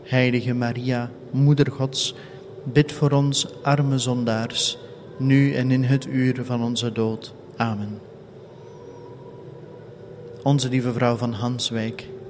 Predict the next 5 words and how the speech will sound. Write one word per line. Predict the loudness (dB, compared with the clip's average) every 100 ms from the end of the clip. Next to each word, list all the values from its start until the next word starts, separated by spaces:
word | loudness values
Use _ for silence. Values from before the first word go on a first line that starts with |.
| -14 -16 -16 -16 -16 -16 -6
bid | -4 -4
voor | -6 -10
ons. | -10 -6 -6 -8 -16 -18 -18 -18 -18 -18 -18 -18 -18 -18 -18 -18 -18 -18 -18 -18 -18 -18 -20 -12 2
En | 4
nu | 8 10 10 8